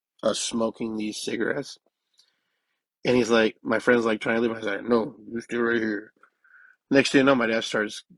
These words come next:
giving us more cigarettes. "Oh, smoke, smoke, enjoy, smoke, keep smoking." You know, and so next thing you know, I got, like, five, six cigarettes in my mouth. And I'm like, <coughs> that brought, that cough brought back some memories.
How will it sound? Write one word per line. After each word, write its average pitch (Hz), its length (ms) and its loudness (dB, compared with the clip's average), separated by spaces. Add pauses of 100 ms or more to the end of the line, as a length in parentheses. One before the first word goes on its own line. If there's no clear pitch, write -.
(100)
giving 104 300 -2
us - 180 -8
more 139 120 -4
cigarettes. 113 480 -10
"Oh, 160 60 -8
smoke, 202 400 -2
smoke, 220 320 -2 (220)
enjoy, 139 500 0 (520)
smoke, 180 280 0
keep 190 160 -2
smoking." 170 440 0 (800)
You 127 100 -2
know, 113 220 2
and 110 100 -4
so 110 280 0 (360)
next 151 180 6
thing 151 80 4
you 143 40 4
know, 147 100 6
I 139 60 6
got, 135 100 0
like, 117 160 -2
five, 131 280 0
six - 220 -10
cigarettes 120 320 -6
in 127 60 -8
my 120 40 -8
mouth. 117 240 -6 (880)
And 123 160 -8
I'm 120 80 -2
like, 110 260 -4 (320)
<coughs> - 100 -4 (2750)
that 117 180 -8
brought, - 180 -6
that 110 140 -8
cough - 280 -8
brought 107 200 -10
back 101 160 -10
some 101 140 -14
memories. 98 300 -10